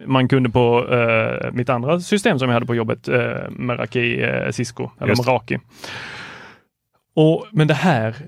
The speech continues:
Speaker 1: det här betalar du för produkterna och sen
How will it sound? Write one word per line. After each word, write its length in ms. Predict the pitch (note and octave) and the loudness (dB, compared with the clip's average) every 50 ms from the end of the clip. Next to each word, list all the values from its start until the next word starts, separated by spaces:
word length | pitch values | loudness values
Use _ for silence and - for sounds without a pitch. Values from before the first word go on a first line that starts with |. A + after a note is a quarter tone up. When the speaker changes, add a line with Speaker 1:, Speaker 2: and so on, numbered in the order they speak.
| - _ - | -14 _ -2
Speaker 1:
det 60 | D3 | 2
här 100 | D3+ C#3 | 2 2
betalar 460 | B2 C#3 - G3 G3+ F3 D#3 C#3+ C3+ | 2 2 2 4 4 4 4 2 0
du 100 | C#3 C3 | -2 -2
för 120 | - D3 | -2 -4
produkterna 580 | C#3 - D3 D3 C3+ C#3+ - - A#2+ A#2+ A#2+ A#2+ A#2+ - _ _ _ _ _ _ _ _ _ - | -4 -2 0 -2 -2 -2 -4 -4 -2 -2 -2 -2 -4 -8 _ _ _ _ _ _ _ _ _ -6
och 200 | - B2+ - - | -6 -6 -6 -6
sen 680 | - - - - - C3 A#2+ A2+ G#2+ G#2 G2+ G2+ G2+ | -12 -14 -8 -2 0 2 2 2 2 0 -2 -6 -8